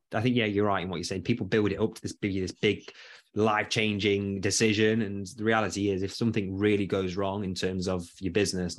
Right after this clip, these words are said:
no one's coming to sack you, no one's coming to fire you. And the chances are you're gonna end up in exactly the same position, what you're currently in, which is the police force. Um, and I think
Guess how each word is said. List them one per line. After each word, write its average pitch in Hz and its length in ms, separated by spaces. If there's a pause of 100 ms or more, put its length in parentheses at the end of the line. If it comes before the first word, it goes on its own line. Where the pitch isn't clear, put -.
(100)
no 104 160
one's 113 160
coming 98 200
to 95 100
sack - 340
you, 98 220 (320)
no 107 100
one's 113 140
coming 104 180
to 98 80
fire 104 340
you. 87 300 (420)
And 107 120
the 95 40
chances 113 340
are 107 180
you're 98 80
gonna 104 160
end 107 160
up 98 100
in 98 60
exactly 98 480
the 95 120
same 98 260
position, 101 600
what 104 160
you're 95 80
currently 95 400
in, 98 160
which 98 200
is 98 380
the 104 60
police 131 280
force. - 380 (380)
Um, 101 300
and 113 100
I 110 40
think 156 300